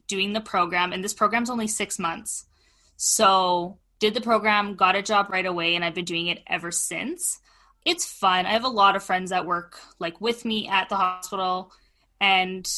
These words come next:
we're all kind of the same age, so we kinda have a lot of the same life experiences going on, which is kinda nice.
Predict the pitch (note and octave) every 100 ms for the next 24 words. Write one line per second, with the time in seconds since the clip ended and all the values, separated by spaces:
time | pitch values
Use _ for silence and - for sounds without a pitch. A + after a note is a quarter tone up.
0 | - G3+ G3 G3+ A3+ G#3+ G#3+ - G#3+ G3
1 | - F3+ F3 F3 - F#3 F3+ F3 F#3+ F#3+
2 | F#3 F3+ F3 F3 F3 F#3 - F3+ F3 E3+
3 | E3 E3+ E3 - - E3 E3 F3 F#3 G3
4 | G3+ G3 F#3+ G3 G3 - A3 - A3 G#3+
5 | G#3+ C#4+ -